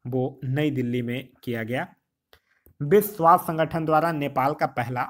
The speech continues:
स्वस्थ शहर और एशिया का दूसरा सबसे स्वस्थ शहर किसे घोषित किया गया है? तो उसका नाम है धूलीखेल। दुनिया के सभी चौदह सबसे ऊंची चोटियों को फतह करने वाली सबसे कम उम्र के पर्वतारोही कौन बनी है? तो उनका नाम है नीमा रेंजी, जो कि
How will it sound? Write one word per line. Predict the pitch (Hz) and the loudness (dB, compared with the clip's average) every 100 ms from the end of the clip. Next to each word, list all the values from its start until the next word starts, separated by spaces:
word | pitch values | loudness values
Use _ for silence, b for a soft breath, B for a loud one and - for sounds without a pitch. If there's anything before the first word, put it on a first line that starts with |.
| - | -10
स्वस्थ | - 151 151 | -4 -4 -4
शहर | - 117 131 - | -6 -4 -6 -8
और | 127 131 - | -6 -8 -2
एशिया | 160 151 156 180 | 0 0 -2 -2
का | 175 | 0
दूसरा | 139 123 165 160 208 | 0 -2 -4 0 0
सबसे | 196 156 131 143 | 0 -2 -4 -6
स्वस्थ | 131 120 - | -6 -8 -8
शहर | 123 - | -8 -10
किसे | 110 113 | -10 -10
घोषित | 98 104 113 - | -10 -16 -18 -14
किया | 101 101 | -12 -10
गया | 101 | -12
है? | 101 _ _ _ | -16 _ _ _
तो | - | -14
उसका | 127 147 | -10 -6
नाम | 143 143 | -4 -4
है | 139 208 | -6 -8
धूलीखेल। | 127 127 127 131 131 117 98 - _ _ _ _ _ _ _ _ _ _ _ b b b b 127 | -6 -4 -2 -2 -4 -8 -8 -12 _ _ _ _ _ _ _ _ _ _ _ b b b b -2
दुनिया | 160 180 202 | 0 2 2
के | 208 | 0
सभी | 185 170 | 0 0
चौदह | 185 165 147 170 | 0 0 2 0
सबसे | 170 156 - | 0 -4 -2
ऊंची | 160 147 143 | 0 0 -4
चोटियों | 165 151 135 147 | -4 -4 -2 -4
को | 147 | -4
फतह | 147 143 135 | -6 -6 -6
करने | 135 143 131 139 - - | -4 -4 -4 -6 -10 -6
वाली | 127 123 131 - _ - | -2 0 -2 -6 _ -12
सबसे | 131 - | -8 -6
कम | 143 160 165 | -4 -4 -2
उम्र | 165 165 | -4 -6
के | 165 | -6
पर्वतारोही | - 127 131 139 131 143 | -4 -4 -2 -2 -2 -4
कौन | 139 127 127 | -6 -6 -4
बनी | 131 | -4
है? | 131 180 | -6 -8
तो | 127 | -10
उनका | 120 123 | -8 -6
नाम | 127 135 | -6 -6
है | 147 139 | -6 -8
नीमा | 123 123 123 | -8 -6 -6
रेंजी, | 117 117 143 - | -6 -8 -10 -10
जो | 123 | -12
कि | 110 120 117 | -8 -8 -10